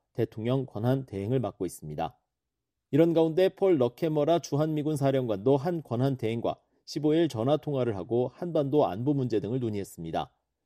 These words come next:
주한미군 사령부는 이날 보도자료에서 러케머라 사령관은 미한 양국 방위 체계 하에 연합 사령관으로서 연합 방위에 대한 철통 같은 약속을 재확인하며 계획된 연합 훈련 활동과 작전,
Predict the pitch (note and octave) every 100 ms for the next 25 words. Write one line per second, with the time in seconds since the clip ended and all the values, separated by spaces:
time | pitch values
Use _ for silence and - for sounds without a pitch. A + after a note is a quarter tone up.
0 | _ _ - E3 F3 E3 E3+ D#3+ D#3+ D#3
1 | D#3 F#3+ D#3 D#3+ D#3 D3+ C#3+ D3 C#3+ C3+
2 | C3 D#3 C#3+ G#2 - D3+ C#3+ B2 D3 -
3 | D3 C3 A#2 A2+ - _ _ _ A#2+ B2+
4 | D#3 G#2 F#2+ B2 D#3+ - G2+ D3 D3+ D3
5 | C#3 B2+ A2 C3 G#2 F2+ C#3 - D#3 D3+
6 | C3+ A#2 G2 F2+ F#2 - _ _ _ G#2
7 | B2 D3 - A2+ C#3 C3+ G#2+ C3+ D3+ F3
8 | - F3 C#3+ C3 D#3+ C#3 G2 - A2+ C#3
9 | A#2+ A2+ - A#2 G2 G#2 G2 - _ _
10 | _ B2 D3+ - D#3+ A#2 G#2+ D#3 - E3
11 | E3+ D3 C#3+ B2 A#2+ C#3+ B2+ G#2 -